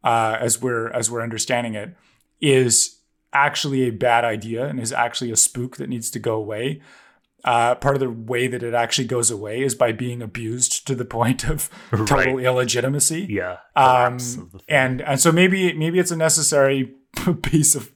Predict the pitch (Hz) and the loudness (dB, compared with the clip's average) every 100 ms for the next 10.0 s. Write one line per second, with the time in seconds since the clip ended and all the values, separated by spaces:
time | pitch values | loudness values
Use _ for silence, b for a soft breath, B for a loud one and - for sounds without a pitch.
0 | _ 151 131 123 127 - 131 131 135 123 | _ -2 -2 -2 -8 0 2 2 -2 -2
1 | 131 156 - 127 120 113 117 117 - 123 | 0 0 0 -2 2 6 6 6 2 4
2 | 123 139 135 101 104 104 110 120 - 110 | 6 6 4 0 -4 -2 -2 -2 2 2
3 | 110 110 107 101 95 107 123 120 110 101 | 2 -4 -6 0 0 2 2 2 0 -4
4 | 104 107 113 107 - - 113 107 104 104 | -6 0 0 2 -2 -2 -2 -2 -2 0
5 | 104 95 90 92 85 90 - - _ _ | -2 -4 -6 -6 -10 -14 -10 -12 _ _
6 | 170 135 120 123 107 104 - 107 98 95 | -4 -2 4 4 6 2 0 -4 -2 -4
7 | 90 92 90 101 - 143 190 156 135 131 | -6 -8 -8 -8 -16 -12 -4 0 0 -2
8 | 127 131 160 147 151 - - - 151 - | -6 -6 -2 0 0 -2 -6 -2 -4 -2
9 | - - - 143 120 127 135 165 - | -4 -6 -6 -2 -2 -4 0 2 2